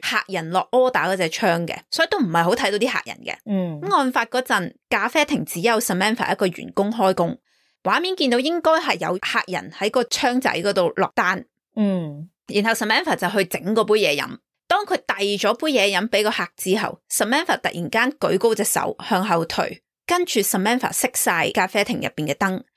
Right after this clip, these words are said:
Speaker 1: 因為外面都仲係有啲光啦，所以個畫面係睇到佢哋啲動作嘅。期間 Samantha 係有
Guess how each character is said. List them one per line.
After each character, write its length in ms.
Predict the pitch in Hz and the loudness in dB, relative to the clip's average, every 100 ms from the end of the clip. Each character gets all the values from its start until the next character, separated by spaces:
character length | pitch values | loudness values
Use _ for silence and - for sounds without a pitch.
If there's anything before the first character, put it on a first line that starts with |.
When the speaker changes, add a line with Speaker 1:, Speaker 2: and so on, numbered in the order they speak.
| _ | _
Speaker 1:
因 100 | 320 | -2
為 160 | 359 233 | 0 0
外 140 | 190 | 0
面 140 | 170 170 | 0 0
都 100 | 233 | 0
仲 180 | 214 | 0
係 120 | 180 165 | 0 0
有 60 | |
啲 160 | 170 208 | 0 2
光 280 | 220 190 185 | 2 2 2
啦， 140 | 185 | 0
所 160 | - 294 | 2 0
以 60 | |
個 100 | - | 2
畫 240 | 254 190 190 | 0 0 0
面 140 | 226 | 0
係 160 | 269 190 | 0 -2
睇 360 | - 127 165 | -2 -2 0
到 120 | - 170 | 2 0
佢 280 | 165 - | 0 -2
哋 140 | 165 156 | 0 0
啲 140 | 202 | -2
動 220 | - 165 156 | -4 -4 -6
作 160 | 143 - | -8 -8
嘅。 100 | - - _ _ | -12 -14 _ _
期 200 | - 202 214 | 0 0 2
間 160 | 330 | 0
Samantha 540 | 359 - 214 269 294 - | 0 2 2 0 0 -2
係 300 | 170 165 143 | 0 0 0
有 180 | 156 | -2